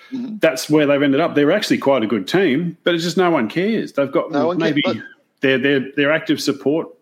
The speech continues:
Speaker 2: group is, like, hundred people.
Speaker 1: Yeah, and
Speaker 2: Melbourne
Speaker 1: so
Speaker 2: City
Speaker 1: they
Speaker 2: aren't that much better. <laughs>
Speaker 1: No, see, I was gonna say that. It's not just, it's not just Western United. Melbourne City just don't get a, a huge crowd
Speaker 2: Hmm.
Speaker 1: to, to them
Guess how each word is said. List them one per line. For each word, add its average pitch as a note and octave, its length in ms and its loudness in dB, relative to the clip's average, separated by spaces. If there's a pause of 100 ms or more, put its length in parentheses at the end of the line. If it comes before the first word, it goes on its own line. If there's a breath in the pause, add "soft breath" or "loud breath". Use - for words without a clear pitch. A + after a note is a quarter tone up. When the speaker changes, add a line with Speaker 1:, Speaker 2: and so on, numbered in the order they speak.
(300)
Speaker 2:
group A#2+ 240 -4
is, A2+ 140 -8
like, A#2 180 -6 (680)
hundred D3 340 -4
people. G#3 400 -4 (720)
Speaker 1:
Yeah, G#3+ 220 -2 (120)
and C#3 160 2
Speaker 2:
Melbourne E3+ 300 2
Speaker 1:
so F#3 140 0
Speaker 2:
City G3+ 100 2
Speaker 1:
they E3 120 4
Speaker 2:
aren't A2 120 -2
that A#2 140 0
much A#2 260 0
better. - 200 2 (300)
<laughs> - 240 -4
Speaker 1:
No, D#3 360 0
see, F#3 280 0
I D#3+ 400 0
was D#3+ 140 0
gonna G3 160 -4
say D3+ 260 -2
that. C3+ 160 0
It's G#2 220 -6
not D#3+ 240 -2
just, - 580 -6
it's A#2+ 160 -12
not E3 160 -8
just - 560 -4 (380)
Western A2 400 -6
United. G#2 440 -2
Melbourne D#3+ 280 -2
City C3 440 -4
just G2+ 300 -6
don't G#2 300 -4
get G2+ 240 -2
a, F#2 360 -2
a F#2 40 -2
huge G2 800 -4
crowd E2 560 -2 (300 soft breath)
Speaker 2:
Hmm. D#3+ 180 0
Speaker 1:
to, F#2+ 380 0
to G#2 200 -6
them G#2 340 -2